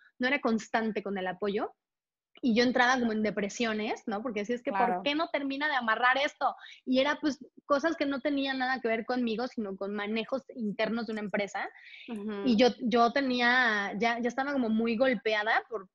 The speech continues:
Speaker 1: porque emocionalmente para mí era muy difícil. Entonces hablé con mi mamá, le dije, "Mira, yo me quiero meter a estudiar música, este, quiero tomarme un año de, de no saber de disqueras ni de nada, quiero encontrar mi identidad musical",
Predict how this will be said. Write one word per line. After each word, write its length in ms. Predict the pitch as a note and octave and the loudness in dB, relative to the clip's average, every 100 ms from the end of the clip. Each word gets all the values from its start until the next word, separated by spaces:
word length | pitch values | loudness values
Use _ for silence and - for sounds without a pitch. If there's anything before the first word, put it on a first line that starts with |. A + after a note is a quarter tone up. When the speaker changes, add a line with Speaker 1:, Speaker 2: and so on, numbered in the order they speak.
| - | -8
Speaker 1:
porque 380 | G3 F3+ F#3+ | -8 -8 -8
emocionalmente 760 | G#3+ G#3 G#3 G3+ A3 A#3 A#3 A3 | -4 -4 -4 -4 -4 -2 -4 -4
para 220 | G3+ F#3+ | -6 -4
mí 120 | G3+ | -4
era 120 | G3+ G#3 | -4 -6
muy 160 | G#3 | -6
difícil. 420 | G#3 - G3+ C4+ A4+ - _ _ _ - | -8 -8 -8 -2 -2 -4 _ _ _ -6
Entonces 460 | A#3 - A#3+ B3+ | -2 0 0 0
hablé 200 | B3+ A#3 | 2 0
con 120 | A3+ B3+ | 0 0
mi 80 | C4 | 0
mamá, 340 | G#3 G#3 G#3+ | 0 -2 -2
le 100 | B3 | -2
dije, 200 | A3 A3+ | -4 -4
"Mira, 220 | A3+ A3+ | -2 -2
yo 160 | A3 A3+ | -2 -2
me 100 | A#3+ | -4
quiero 200 | - A#3+ | -4 -2
meter 260 | A3+ G3+ G#3+ | -2 -2 -4
a 40 | |
estudiar 300 | G#3+ G#3 G3+ | -2 -2 -2
música, 520 | G#3 G#3 G#3+ A3 A#3 - _ - - | -4 -4 -6 -2 -4 -4 _ -16 -4
este, 500 | G#3 G3 - A3+ G3+ | -4 -4 -6 -6 -2
quiero 380 | A3+ A3+ B3 G#3+ | 2 4 2 0
tomarme 360 | A#3 A3 A3+ | -2 0 0
un 100 | A3+ | 0
año 240 | A3 A3+ A3+ | 0 0 -2
de, 240 | G3+ G3 | -2 -2
de 120 | G3+ | -2
no 120 | G#3 | -4
saber 260 | G#3 A#3 G#3+ | -2 -2 0
de 80 | A#3+ | 0
disqueras 520 | A#3 G3 - A3 A3+ | 0 -2 -2 0 0
ni 120 | A3+ G3 | 0 -4
de 80 | F#3 | -4
nada, 240 | G3+ A3+ | -4 -4
quiero 140 | A#3 A#3 | -2 0
encontrar 380 | C4 A3+ G3+ A3+ | 0 0 -2 -4
mi 100 | A#3 | -4
identidad 460 | A3 G3+ G3+ G3 | -4 -6 -4 -4
musical", 560 | F#3+ A3+ - - F#3 C#4 | -4 -6 -8 -8 -4 -4